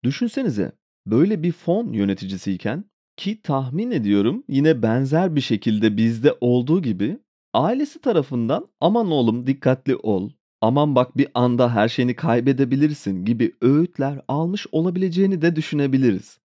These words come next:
Kısa bir sürede babandan borç para istemek zorunda kalıyorsun. Buradaki yıkılma anı ve en dip nokta bence burası. Başaramamış olmak ya da "biz demiştik" denilmesi, denilmese bile hissettirilmesi.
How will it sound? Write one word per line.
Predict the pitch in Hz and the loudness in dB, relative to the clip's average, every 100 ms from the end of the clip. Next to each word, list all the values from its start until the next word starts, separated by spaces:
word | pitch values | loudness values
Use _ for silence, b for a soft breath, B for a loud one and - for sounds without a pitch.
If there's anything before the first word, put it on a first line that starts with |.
| _ _ - | _ _ -6
Kısa | 135 - 226 | -4 0 0
bir | 202 | 0
sürede | - 101 92 131 226 - _ - | -2 -2 -2 -2 -6 -10 _ 0
babandan | 107 123 139 143 165 147 | 2 2 0 2 0 2
borç | 139 208 - | 2 2 0
para | 143 120 - | 0 0 0
istemek | 135 - 135 156 165 | -2 -2 0 0 0
zorunda | 131 131 139 143 | 0 0 0 -2
kalıyorsun. | 120 87 78 - - - _ _ _ - | -4 -6 -6 -10 -18 -20 _ _ _ -4
Buradaki | 180 240 269 - 220 220 | -2 0 -2 -2 -4 -2
yıkılma | 127 139 175 190 226 - | 0 2 2 2 0 -4
anı | - 104 95 107 214 - _ _ - | -2 -2 -2 -6 -10 -14 _ _ -4
ve | 104 - - | -4 -2 0
en | 160 185 131 | 2 2 0
dip | 107 98 | -4 -4
nokta | 98 - 147 240 _ _ - | -6 -6 -10 -10 _ _ -2
bence | 117 123 143 131 | 0 0 0 0
burası. | 123 95 - - _ _ _ - | -2 -2 -8 -18 _ _ _ -4
Başaramamış | 107 - 156 175 175 120 - - | -2 0 0 0 0 -2 -6 -8
olmak | 101 98 87 71 _ _ _ _ - | -6 -4 -4 -10 _ _ _ _ -6
ya | 107 143 | -2 0
da | 202 | 0
"biz | 208 226 185 | 0 0 2
demiştik" | 214 269 - 135 - | 2 0 -4 -6 -2
denilmesi, | 110 95 87 85 - - _ _ - | -2 -2 -4 -6 -10 -16 _ _ -4
denilmese | 113 190 294 269 208 202 190 | 2 2 2 -2 -2 -2 -2
bile | 247 | -4
hissettirilmesi. | 262 226 - 196 - 101 90 73 - 60 | -6 -4 -2 -2 -2 -4 -4 -6 -10 -14